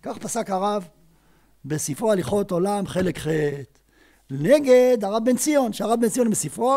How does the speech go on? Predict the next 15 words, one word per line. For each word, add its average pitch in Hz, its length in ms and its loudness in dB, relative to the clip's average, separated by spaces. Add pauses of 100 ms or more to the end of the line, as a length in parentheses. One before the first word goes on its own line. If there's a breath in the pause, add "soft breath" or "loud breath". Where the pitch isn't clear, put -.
כתב - 160 -6
בפורש 220 480 -6
שאסור 190 260 0
לקחת 233 440 -2
הלוואה 202 340 -2
מהבנק 190 580 -4 (320 soft breath)
לצורך 202 360 0
צריכה 139 300 -8
שוטפת. 247 520 -8
פה 196 100 -4
הרב 180 260 -4
דוחה 151 260 -8 (100)
ואומר 185 260 -6
שאפשר 165 360 -12
להקל 160 440 -4